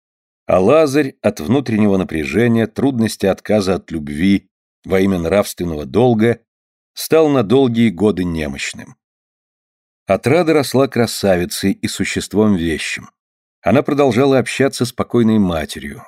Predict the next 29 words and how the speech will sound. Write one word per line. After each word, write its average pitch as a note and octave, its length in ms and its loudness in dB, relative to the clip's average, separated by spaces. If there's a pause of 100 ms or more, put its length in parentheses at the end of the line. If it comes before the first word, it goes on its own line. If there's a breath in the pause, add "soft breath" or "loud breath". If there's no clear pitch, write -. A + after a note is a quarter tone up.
(120)
в F2 80 -8
неё F#2+ 220 2
от G2+ 100 -4
рождения F2+ 560 0
как F#2+ 200 -6
бы F2 120 -6
вселилась F#2 520 -2
душа F#2 460 -2
Гориславы. D2 720 -8 (760)
Однажды C#3+ 480 2
ещё G#2 260 -2
девочкой C#3+ 640 2
пришла B2+ 400 0
она C#3+ 160 0
под E2+ 200 -4
окна B2 320 2
к F#2 80 -8
больному G2+ 440 0
князю D#2 640 -8 (480)
и C#3+ 100 2
запела C#3+ 460 0
странную B2+ 580 -2
песенку G2+ 560 -2
с - 100 -8
прорицающими F#2+ 920 -2
намёками. D#2+ 680 -10 (520)
Князь B2+ 320 -2
позвал G2+ 460 0
девочку. D2+ 580 -10